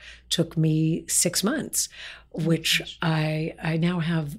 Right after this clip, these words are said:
Speaker 1: much greater respect for my husband, who's a writer. I thought, "Oh, this will be a snap."
Speaker 2: <laughs>
Speaker 1: And I don't understand why he sits at home sweating blood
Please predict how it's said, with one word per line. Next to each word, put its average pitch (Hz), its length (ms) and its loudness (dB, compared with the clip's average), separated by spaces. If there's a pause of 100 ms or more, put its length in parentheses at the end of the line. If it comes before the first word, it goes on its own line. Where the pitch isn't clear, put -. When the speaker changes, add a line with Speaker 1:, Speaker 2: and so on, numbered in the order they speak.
(100)
Speaker 1:
much 190 260 2
greater 170 200 0
respect 175 360 -2
for 170 120 -6
my 165 120 2
husband, 196 420 -2
who's 220 160 0
a 226 60 0
writer. 233 400 4
I 185 140 2
thought, 196 260 0
"Oh, 269 140 2
this 330 260 0
will 269 80 4
be 208 160 6
a 208 80 6
snap." 262 840 2
Speaker 2:
<laughs> 220 440 4
Speaker 1:
And 226 120 6
I 226 80 8
don't 262 180 6
understand 247 580 6
why 208 120 6
he 180 140 6
sits - 340 4
at 175 100 4
home 180 360 4
sweating 175 500 6
blood 175 360 4